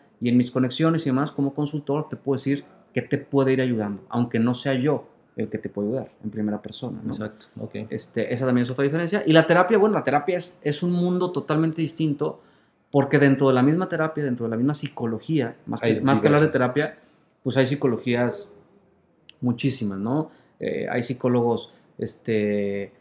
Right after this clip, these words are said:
Speaker 1: sistémicos, familiares, psicólogos, este, de gestalt, psicólogos positivistas, en fin, hay ya muchas ramas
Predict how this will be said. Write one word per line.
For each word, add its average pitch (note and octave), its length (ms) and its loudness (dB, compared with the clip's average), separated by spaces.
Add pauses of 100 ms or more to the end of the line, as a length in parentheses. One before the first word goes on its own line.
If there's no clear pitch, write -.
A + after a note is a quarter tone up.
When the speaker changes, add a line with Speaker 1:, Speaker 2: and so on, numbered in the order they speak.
(120)
Speaker 1:
sistémicos, C3 1160 2
familiares, B2 920 0 (180)
psicólogos, A#2+ 760 0
este, G#2 760 -6 (100)
de A2 300 -2
gestalt, C#3 560 0
psicólogos A2+ 480 -4
positivistas, B2 840 -6
en B2+ 100 -4
fin, C#3+ 300 4 (800)
hay B2 180 -4
ya D3 120 4
muchas D3+ 420 4
ramas E3+ 460 -4